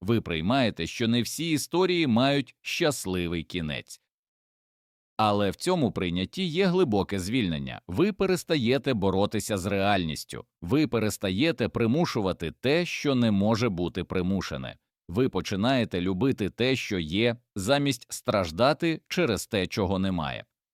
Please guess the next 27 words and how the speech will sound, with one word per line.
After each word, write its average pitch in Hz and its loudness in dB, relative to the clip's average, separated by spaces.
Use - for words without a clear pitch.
Ви 151 0
починаєте 151 0
знаходити 120 0
спокій 135 0
у 127 0
недосконалості, 123 0
красу 110 -2
в 139 0
розірваності, 123 -2
гідність 170 -2
у 156 2
розчаруванні. 101 0
Цей 104 2
вид 82 -4
прийняття — 82 -4
не 113 4
кінець 113 0
надії. 78 -4
Це 190 -2
початок 185 -2
іншого 160 0
виду 104 0
надії, 82 -2
надії 107 0
на 160 2
внутрішній 107 0
спокій, 80 -4